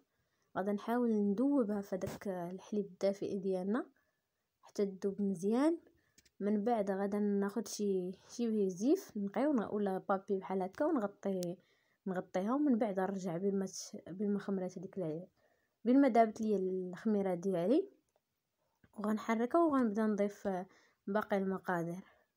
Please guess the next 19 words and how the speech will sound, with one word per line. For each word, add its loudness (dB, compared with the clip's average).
هنايا 0
عندي 0
كيس 2
ديال 2
الفانيليا، 0
كيس -2
ديال 0
الفانيليا 0
فئة -4
سبعة -2
غرام، 4
وعندي 0
واحد -4
كاس 0
لاروب 2
تقريبًا 0
ديال 0
زيت -4
المائدة، 0